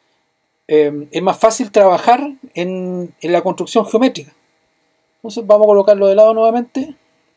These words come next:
ahí, y vamos a, mm, hacer una línea aquí, eh,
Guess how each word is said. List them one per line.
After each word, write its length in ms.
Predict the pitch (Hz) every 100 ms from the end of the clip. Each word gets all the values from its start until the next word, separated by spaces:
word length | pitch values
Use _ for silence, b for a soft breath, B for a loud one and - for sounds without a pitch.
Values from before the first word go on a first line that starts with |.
| _
ahí, 380 | - 180 220 226 _ _ _
y 380 | 180 196 220 254 _ _ _ _ _ _ _ _ _ _ _ _
vamos 560 | 147 175 196 202 208 - _
a, 580 | 165 170 165 165 160 156
mm, 360 | 151 143 143 135 _ _ _ _ -
hacer 320 | 160 - 247
una 180 | 240 208
línea 540 | 180 220 233 233 220
aquí, 400 | 190 202 208 208
eh, 380 | 170 160 156 147